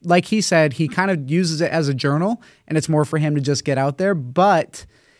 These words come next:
if you're willing to show up simply and read one thing every morning, I'm telling you, this little tiny couple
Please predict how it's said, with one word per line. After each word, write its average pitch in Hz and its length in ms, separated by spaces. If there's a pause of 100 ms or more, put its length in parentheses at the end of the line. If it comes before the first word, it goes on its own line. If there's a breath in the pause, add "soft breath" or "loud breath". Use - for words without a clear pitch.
(160 soft breath)
if 170 180
you're 156 160
willing 208 520
to 185 100
show 208 340
up 156 260 (280)
simply 175 580
and 156 160
read 147 300
one 147 180
thing 165 300
every 151 180
morning, 139 320
I'm 127 140
telling 165 340
you, 175 320
this 147 300
little 190 600
tiny 180 580 (1000 soft breath)
couple 196 460